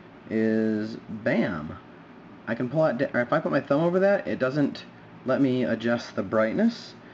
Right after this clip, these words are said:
But it's kinda cool because if I put my thumb right there, it'll tell me the time and the date and everything, and I thought that was really cool.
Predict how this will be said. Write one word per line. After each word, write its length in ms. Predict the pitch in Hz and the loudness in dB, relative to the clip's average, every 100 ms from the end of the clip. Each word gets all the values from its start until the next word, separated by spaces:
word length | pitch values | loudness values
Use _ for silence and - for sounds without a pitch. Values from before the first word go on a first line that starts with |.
| - - | -20 -8
But 80 | - | -2
it's 100 | 139 | 0
kinda 160 | 214 214 | 0 0
cool 180 | 262 180 | 2 0
because 220 | 117 117 | 2 0
if 140 | 117 | 0
I 60 | 123 | 0
put 140 | - | 0
my 80 | 131 | -4
thumb 280 | 135 165 120 | 0 2 4
right 220 | 123 170 | 2 0
there, 340 | 202 156 135 - - - - - | 0 2 0 -4 -14 -20 -20 -6
it'll 200 | 120 131 | 0 0
tell 160 | 135 151 | 2 2
me 160 | 147 | 2
the 120 | 135 131 | 2 -2
time 380 | - 117 120 | -2 0 0
and 80 | 143 | 0
the 40 | 156 | 0
date 220 | 170 - | -2 -2
and 100 | 107 | -2
everything, 360 | 92 95 98 | -2 -4 -6
and 80 | 92 | -4
I 40 | 95 | -4
thought 160 | - | -4
that 80 | 131 | -4
was 160 | 143 101 | -4 -4
really 160 | 104 | -4
cool. 300 | 117 160 107 | -2 -2 -2